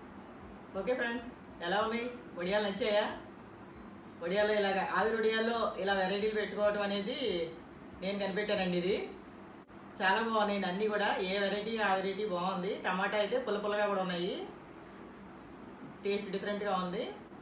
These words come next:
మీరు కూడా ఇలాగ వెరైటీగా పెట్టుకోండి. ఎవరన్నా గెస్ట్ వచ్చి కూడా పే-, ఇచ్చారనుకోండి వేయించి, వాళ్ళు సర్ప్రైజ్గా ఫీల్ అవుతారు. మా ఇంటికి అయితే మా బావగారు వచ్చారన్నమాట four five years back. అప్పుడు ఈ వడియాలు నేను పెట్టి ఉంచానమాట. ఆయన వచ్చినప్పుడు వేయించితే,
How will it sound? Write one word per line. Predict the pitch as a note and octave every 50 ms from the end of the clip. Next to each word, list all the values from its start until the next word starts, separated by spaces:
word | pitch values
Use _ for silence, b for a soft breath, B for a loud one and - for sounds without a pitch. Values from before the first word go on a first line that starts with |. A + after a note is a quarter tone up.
| - - - -
మీరు | F#3 G#3 G#3+
కూడా | A3 A3+ A#3
ఇలాగ | A#3 G#3+ G#3 G#3 G3+ G3 F#3 F3+
వెరైటీగా | F#3 F#3 F#3+ G3 G3 G#3+ G#3+ A3
పెట్టుకోండి. | A3 G#3+ F#3+ - - G3+ G3 F#3+ F#3 A3+ B3+ - - - - - - - - - - - E3+
ఎవరన్నా | F3+ F#3 F#3+ G3
గెస్ట్ | F#3+ F#3 F#3+ G3 -
వచ్చి | A#3 A3
కూడా | A3 A3 A3
పే-, | G3+ G#3 G3+ F#3+
ఇచ్చారనుకోండి | F#3+ F#3 F3+ A3 G#3+ G#3+ G#3 G3+ G3 G3+ G3 F#3
వేయించి, | F#3 F#3 F#3+ G3 G3 G3 G3+ F#3+ F#3 F#3+ G#3 - - - - - - - - - -
వాళ్ళు | D#3+ F3 F3+
సర్ప్రైజ్గా | F3+ F#3+ F3 F3+ G3 G#3+ G3+ G3+ A#3+ -
ఫీల్ | G#3+ G3 F#3 F3+
అవుతారు. | E3+ E3 D#3+ D#3 D3 - - - - - - - - - - - - - - - - - - - - - - - - - - - - - - - -
మా | F3+ F3+
ఇంటికి | F#3+ F#3+ G3+ G#3+ A3
అయితే | A3 G#3+ B3 B3
మా | A3+ A3 G3+
బావగారు | F#3 G3 F#3+ F#3+ G3+ G#3+ G#3+ G#3+
వచ్చారన్నమాట | G#3+ G#3+ A3 G#3 G3 F#3 F#3 F3+ F3 E3+ E3+ G3+ A3 A#3 -
four | A3 G3 F#3+ G3 F#3+ F#3
five | G3 F#3+ F#3 F#3+
years | G3+ F#3+ - F3
back. | F#3 F3 E3+ E3 F3+ G#3+ C#4+ F#4+ G#4 - B B B B B B -
అప్పుడు | - F#3 G#3+ G#3+
ఈ | G#3+
వడియాలు | G3+ G3+ G3+ G#3 G#3+ A3+ A3 A3 A3
నేను | G3+ G3+ F#3+ F#3+ F#3 F3+
పెట్టి | E3+ F#3 F3+ F3+ A#3+ C#4 D#4 C#4
ఉంచానమాట. | B3 G#3 F#3+ A#3+ A#3+ G3+ F3+ E3 D3+ D3+
ఆయన | D#3 - - F3+ G3 G3+
వచ్చినప్పుడు | G3+ G3+ - A3 A3 A3+ A3
వేయించితే, | G3+ G#3 G#3 G#3 G3+ - C4 C#4+ F4 F#4+ D#4 G#3 -